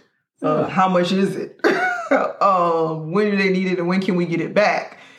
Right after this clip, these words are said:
Speaker 1: And it's like, "We want it back? Like, what are you talking about? We want it back?"
Speaker 2: Well,
Speaker 1: Like <laughs>
Speaker 2: sometimes on the want it back, but rarely
Speaker 1: Yeah.
Speaker 2: on that. But I think for me, it's, um,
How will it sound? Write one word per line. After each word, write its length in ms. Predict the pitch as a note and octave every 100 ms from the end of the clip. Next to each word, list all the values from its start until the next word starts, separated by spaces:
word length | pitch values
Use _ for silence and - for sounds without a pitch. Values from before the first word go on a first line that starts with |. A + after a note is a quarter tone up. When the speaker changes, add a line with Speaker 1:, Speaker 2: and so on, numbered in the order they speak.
| -
Speaker 1:
And 120 | F3+
it's 140 | G3 G3+
like, 200 | F#3 E3+
"We 100 | C#4+
want 180 | D4+ A#3
it 140 | F3+
back? 380 | A3+ D4+ E4+ E4+
Like, 320 | A#3+ G#3+ G#3+ A3
what 140 | D4+
are 40 |
you 120 | E4 -
talking 320 | F4 A4 A#4
about? 220 | A3 F#3+
We 80 | G#3
want 220 | G#3 G#3
it 100 | F3
back?" 300 | G#3+ G#3 A3
Speaker 2:
Well, 200 | G#3+ F#3+
Speaker 1:
Like 160 | G#3+ G#3+
<laughs> 0 |
Speaker 2:
sometimes 680 | - - G3 G3+ - - D3
on 380 | C#3+ C3 B2 A#2 A#2
the 200 | A2 A2+
want 160 | A#2+ A#2
it 120 | A2
back, 500 | A#2 G#2+ G2 - -
but 340 | B2+ B2 - - - - - - - _ -
rarely 600 | A2+ D3 C#3 F#2 E2+ - - -
Speaker 1:
Yeah. 200 | F#3+ A2+
Speaker 2:
on 100 | G3+
that. 440 | A3+ G3+ - - _ -
But 320 | B2+ A#2 - - _ _ _ _ _ _ _ _ _ C3+
I 80 |
think 220 | C3+ C#3+ C3
for 120 | B2+
me, 280 | A#2+ C#3 B2
it's, 180 | - B2
um, 420 | A2 G#2 F#2+